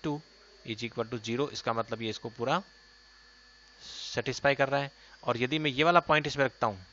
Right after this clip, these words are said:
तो देखिए क्या आता है, टू रखता हूँ इसमें तो हो गया टेन और ये रखता हूँ माइनस फ़ोर तो ये हो गया माइनस का ट्वेल्व और प्लस टू is equal to ज़ीरो, this is also correct, this is also correct। So both the points are satisfying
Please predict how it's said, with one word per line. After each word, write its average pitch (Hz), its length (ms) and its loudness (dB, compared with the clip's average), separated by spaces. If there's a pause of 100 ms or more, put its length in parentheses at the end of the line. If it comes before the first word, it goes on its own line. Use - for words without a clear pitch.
(480)
तो 117 40 -8
देखिए 117 200 0
क्या 135 180 4
आता 127 140 0
है, 139 120 -4 (840)
टू 143 80 4
रखता 135 260 4
हूँ 147 100 4
इसमें 139 220 -4
तो 143 80 -2
हो 131 60 0
गया 135 140 4 (160)
टेन 139 340 0 (260)
और 113 260 2
ये 120 140 -2
रखता 127 240 -2
हूँ 135 100 2
माइनस 123 340 0
फ़ोर 131 280 -2
तो 135 120 -4
ये 123 80 -2
हो 120 100 0
गया 120 160 -2
माइनस 113 280 -6
का 139 120 0
ट्वेल्व 147 420 2 (540)
और 117 120 0 (120)
प्लस 135 320 2
टू 160 220 0 (500)
is 120 200 -6
equal 127 260 -2
to 135 100 -2
ज़ीरो, 117 260 -2 (280)
this 117 160 -4
is 127 100 -2
also 127 300 2
correct, 135 340 0 (960)
this 110 260 -6
is 123 80 -2
also 120 300 0 (920)
correct। 127 300 0 (240)
So 135 120 -2
both 131 280 4
the 180 60 10
points 165 360 4 (160)
are 139 140 6
satisfying 151 580 2